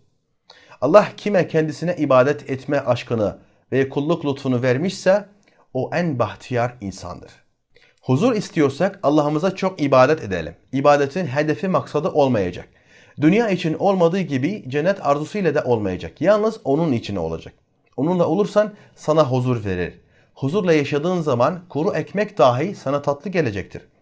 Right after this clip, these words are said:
Huzursuzsan para yemek seni doyurmaz. Huzur doyurur. O huzur da ancak ondan gelir. İnsan huzuru kendi içinde bulacak ki evine huzur verebilsin. Bu ise Allah'a samimi yönelmekle olur.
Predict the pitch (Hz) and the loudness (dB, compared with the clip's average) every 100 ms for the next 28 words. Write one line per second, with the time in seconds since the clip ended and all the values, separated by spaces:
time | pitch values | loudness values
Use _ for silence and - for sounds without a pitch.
0 | _ _ - - - 135 151 202 254 247 | _ _ -20 -20 -6 -2 0 0 -2 0
1 | 196 196 208 - 127 160 143 143 165 - | 2 2 0 -4 -2 0 0 0 -4 -4
2 | 127 120 113 110 110 85 - _ 123 127 | -2 0 0 0 -2 -2 -8 _ -2 0
3 | 151 165 117 107 98 90 - _ _ _ | 0 0 0 0 0 -2 -8 _ _ _
4 | _ - 135 104 160 135 - 117 95 95 | _ -4 -2 0 -2 -2 -4 -6 -8 -10
5 | 90 90 90 - 67 - _ _ _ _ | -8 -8 -8 -10 -16 -20 _ _ _ _
6 | _ _ - - 147 151 208 202 165 165 | _ _ -20 -4 -2 4 4 4 0 2
7 | 160 151 156 151 190 135 127 139 160 143 | 0 0 -2 -2 -4 -6 -4 0 0 0
8 | 143 190 240 - 233 - 147 147 165 151 | -2 -2 -2 -4 -8 -6 -4 0 0 0
9 | 135 151 131 117 107 92 - 78 - - | -2 -2 0 0 -2 -4 -8 -12 -12 -10
10 | 208 202 - 120 - - - - 135 147 | -6 -4 0 -2 -2 -16 -20 -2 2 2
11 | 175 175 160 147 170 151 143 127 147 151 | 2 0 -2 -2 0 -2 0 0 0 2
12 | 147 104 85 | 2 2 -2